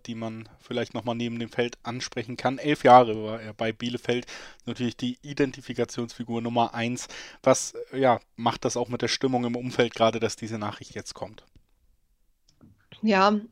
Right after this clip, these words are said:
Speaker 2: also ich, ich hab von ganz vielen Arminia-Fans irgendwie gelesen,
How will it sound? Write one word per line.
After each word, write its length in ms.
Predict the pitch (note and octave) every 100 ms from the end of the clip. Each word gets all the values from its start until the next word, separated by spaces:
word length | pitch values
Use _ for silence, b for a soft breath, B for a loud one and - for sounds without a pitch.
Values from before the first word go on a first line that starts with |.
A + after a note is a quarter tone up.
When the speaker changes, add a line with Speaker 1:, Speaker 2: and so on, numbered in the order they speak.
| _ F#3
Speaker 2:
also 500 | G3 G3 G3 F#3 - _ _ _ _ _ _ -
ich, 160 | -
ich 180 | - -
hab 160 | G3+ -
von 140 | - G3+
ganz 200 | G3+ G3+
vielen 220 | A3 G#3
Arminia-Fans 640 | F#3+ G3+ G3+ G3+ G3+ G3
irgendwie 180 | G3 G3
gelesen, 640 | F#3+ F#3+ G3 G3+ G3 G3